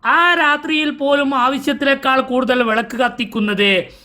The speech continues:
ശരീഅത്തിനോട് നിരക്കാത്തതാണെന്ന് പ്രഖ്യാപിക്കപ്പെട്ടിട്ടുണ്ടെങ്കിൽ ഒരു മഹത്വവും പരിശുദ്ധ ഖുർആനിലില്ലാത്ത, ഹദീസുകളിലില്ലാത്ത, സഹാബത്തുൽ കിറാമിൻ്റെ ജീവിതത്തിൽ ഇല്ലാത്ത ഒരു രാത്രിക്ക്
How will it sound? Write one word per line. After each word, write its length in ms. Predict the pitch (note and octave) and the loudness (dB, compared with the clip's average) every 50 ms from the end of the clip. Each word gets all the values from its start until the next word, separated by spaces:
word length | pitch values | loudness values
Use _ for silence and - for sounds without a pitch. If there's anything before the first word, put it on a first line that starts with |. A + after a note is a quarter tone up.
| _ _ - | _ _ -4
ശരീഅത്തിനോട് 760 | - G3+ F#3+ A#3 C4 C4 C4 C4 - - B3+ B3 A#3+ A3 G#3+ | -2 -2 0 0 0 0 -2 -2 -2 -2 0 2 2 2 2
നിരക്കാത്തതാണെന്ന് 960 | G#3 G3 G3 A3 G#3+ - B3 A#3 A#3+ A#3 A#3+ A#3 A#3 A3 G#3+ G#3+ G#3 G#3 G#3 | 2 2 0 0 -2 -2 0 0 0 0 0 0 0 0 0 0 -2 -4 -4
പ്രഖ്യാപിക്കപ്പെട്ടിട്ടുണ്ടെങ്കിൽ 1600 | F#3 F#3 F#3 E3+ - G#3 A3 A3+ A3+ G#3+ A3 G3 - A3+ G3+ A3 A3 G3+ F3 F#3+ F3 F#3 F#3 E3 E3 D3+ C#3 C#3+ D3 F3 A3 G3 D3 A#2+ - - - - - _ _ _ - - | -4 -4 -6 -6 -4 -4 -2 -2 -2 -2 -4 -8 -8 -8 -6 -6 -6 -6 -6 -8 -6 -4 -4 -4 -2 -4 -4 -2 -2 0 0 0 0 -2 -6 -12 -20 -20 -20 _ _ _ -4 0
ഒരു 200 | C4 D4+ E4+ E4+ | 0 2 2 2
മഹത്വവും 600 | D4 C#4+ C4+ B3+ C4+ C4+ - D4 D4 D4+ D#4 D4+ | 2 2 2 2 0 -2 -2 0 0 0 0 0
പരിശുദ്ധ 380 | C#4 B3+ A#3 A#3+ G#3+ B3+ A3 C#4 C4 C4 | -2 -2 -2 -2 -4 -4 -2 -2 -4 -2
ഖുർആനിലില്ലാത്ത, 1000 | B3+ B3 B3 G#3 A#3 A#3 A#3+ A#3+ A#3+ A#3+ A3 A3 G3+ G3+ G3+ G3+ G#3 G3+ - A3+ A#3 A#3+ B3 A#3+ - _ _ _ _ _ _ _ _ | -2 -4 -2 0 0 0 2 2 0 0 0 0 -2 0 0 -2 -2 -2 -2 0 0 0 0 -2 -4 _ _ _ _ _ _ _ _
ഹദീസുകളിലില്ലാത്ത, 1120 | - G3 G3+ G#3+ A#3+ C4 - C4 B3 A#3 G3+ G3+ F3+ F#3 F#3 F#3+ G3 G3+ F#3+ F3+ E3 - F#3 G3+ A#3+ B3 B3 - - _ _ _ _ - | -6 -6 -4 -4 -4 -4 -4 -4 -4 -2 -2 0 0 0 0 2 2 2 2 0 -2 -2 -2 0 0 -2 -2 -6 -20 _ _ _ _ -4
സഹാബത്തുൽ 580 | - G3 F#3 A#3+ C4 B3+ C4+ C4+ C4+ B3+ A#3+ | -4 -2 0 0 0 0 0 -2 -2 -4 -6
കിറാമിൻ്റെ 560 | F#3+ - A3 A3 A3 G#3+ G#3+ G#3+ G3+ G3 G3+ F#3 | -4 -2 0 0 2 0 0 0 0 -2 -2 -2
ജീവിതത്തിൽ 540 | F#3 G#3 A3 A#3 G#3+ G#3+ G3+ - G3 F3 | -2 -2 -2 -2 0 -2 -2 -4 -2 -2
ഇല്ലാത്ത 480 | E3+ E3+ F#3 G3+ G3+ G#3 G3 F#3+ - G3 | -2 -2 0 0 0 0 0 0 0 0
ഒരു 200 | F3+ E3+ D#3+ D#3+ D3+ | 0 0 0 -2 -2
രാത്രിക്ക് 540 | D#3 D#3 - - G3+ A3 F#3+ - A#3+ C4+ | -2 -2 -4 -4 -4 -6 -4 -2 -2 0